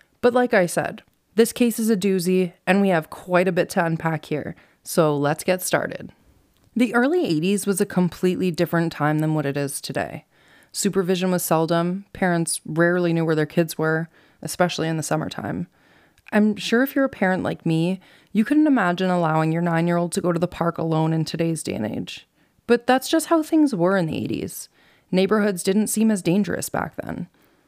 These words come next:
We played outside until the streetlights came on.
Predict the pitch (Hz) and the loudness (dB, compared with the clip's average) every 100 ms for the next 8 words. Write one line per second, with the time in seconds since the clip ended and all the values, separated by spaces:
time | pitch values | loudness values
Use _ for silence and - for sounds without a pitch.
0 | _ 208 220 262 269 269 269 220 226 226 | _ 0 2 2 4 2 2 2 2 0
1 | 220 202 - 190 185 147 - - 143 - | 0 -2 0 0 2 0 0 -2 -2 -2
2 | - | -6